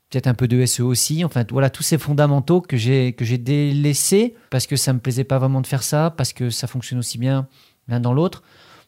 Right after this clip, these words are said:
Bon, chaque année, je dis ça, et puis chaque année, j'arrive plus ou moins à remplir ma saison, j'arrive, <laughs> ça fonctionne, donc, euh, même parfois, j'avoue que je suis même moi-même surpris des fois encore d'arriver à,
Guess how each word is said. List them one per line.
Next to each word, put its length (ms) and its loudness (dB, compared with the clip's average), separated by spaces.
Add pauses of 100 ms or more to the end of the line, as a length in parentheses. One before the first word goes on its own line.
Bon, 80 -2
chaque 220 -2
année, 120 4
je 80 2
dis 100 -2
ça, 180 2
et 20 4
puis 100 -6
chaque 160 -2
année, 100 4
j'arrive 220 2
plus 180 -4
ou 40 2
moins 140 2
à 20 2
remplir 260 2
ma 140 2
saison, 280 0 (120)
j'arrive, 240 2
<laughs> 20 -2
ça 240 0
fonctionne, 560 2
donc, 220 0
euh, 140 4 (520)
même 160 2
parfois, 320 2
j'avoue 280 4
que 40 -8
je 60 -2
suis 80 -2
même 420 2 (180)
moi-même 360 4
surpris 400 -2
des 100 -2
fois 220 -6
encore 240 -4
d'arriver 400 -4
à, 220 -4